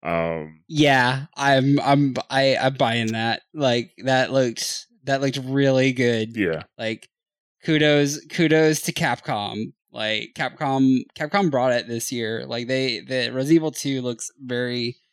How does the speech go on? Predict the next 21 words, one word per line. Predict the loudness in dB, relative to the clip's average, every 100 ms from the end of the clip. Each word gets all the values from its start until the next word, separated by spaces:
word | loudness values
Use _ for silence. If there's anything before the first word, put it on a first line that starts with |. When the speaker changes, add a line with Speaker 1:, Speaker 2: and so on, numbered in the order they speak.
| _ _ _ _
Speaker 2:
scary, | -4 2 4 4 4 2 -2 -12 -16 -4
very | -2 -2 -4 -6 -2
dark, | 2 4 4 2 0 -2 -2 _
<laughs> | _ -18
very, | -6 -2 0 2 2 0 -2 -6 -12 _ _ _ _ _
very, | 0 2 2 0 0
very | 2 4 2
good. | 0 -4 -4 -10 -8
I'm, | -2 0 0 -2
I'm | -2 -2
excited | -4 -4 -4 -4 -6 -8
to | -6 -4 -2 -4 -6 -10 -20 _ _ _ -12
try | -6 -4
to | -4
escape | -6 -8 -10 -4
Raccoon | -2 -2 0 0 2
City | 0 0 0
again | 0 -2
and, | 0 0 0 -6 _ _ _
you | -4 0
know, | 0 -4